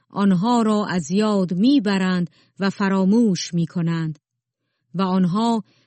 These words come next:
همچون درختی شکسته توسط کرمها خورده می‌شوند. به زنان بدون فرزند آزار می‌رسانند و به بیوه زنان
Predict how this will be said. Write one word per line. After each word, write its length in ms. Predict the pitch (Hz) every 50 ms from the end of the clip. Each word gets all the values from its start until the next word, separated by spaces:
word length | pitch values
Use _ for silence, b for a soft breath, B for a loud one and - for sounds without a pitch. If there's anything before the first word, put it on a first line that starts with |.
| _
همچون 500 | - 233 220 220 208 - 220 214 214 208
درختی 600 | 190 202 214 240 269 269 - - - 262 254 240
شکسته 720 | 214 - 220 202 - 208 196 185 - - - 240 233 233 214 - _ _ _ _ _ _ -
توسط 680 | 214 208 208 196 190 - - - 294 285 285 277 247
کرمها 840 | - - 226 208 196 190 180 185 185 156 160 196 190 185 185 180 - _ _ _ _ _
خورده 420 | _ _ - 220 202 185 175 220 240
می‌شوند. 720 | 233 202 156 143 - 185 165 160 165 160 160 160 151 - _ _ _ _ _ _ _ _ _ _ _ _ _ _ _ _ _ _ _ _ _ _ _ _ _ _ -
به 100 | 196 202
زنان 560 | 175 170 208 196 196 214 240 262 269 262 247
بدون 420 | 196 196 214 190 208 202 202 202
فرزند 720 | 196 - 214 196 190 180 175 156 220 226 233 233 233 233 190 - _ _ _ _ _
آزار 640 | - 196 214 208 196 151 190 240 262 254 220 208 202
می‌رسانند 880 | 190 196 185 180 185 180 - - 190 180 180 180 180 175 175 170 165 - _ _ _ _ _ _ _ -
و 80 | 185 190
به 160 | 156 196 190
بیوه 320 | 156 185 185 185 165 185
زنان 540 | 175 147 196 185 180 190 208 226 214 196 160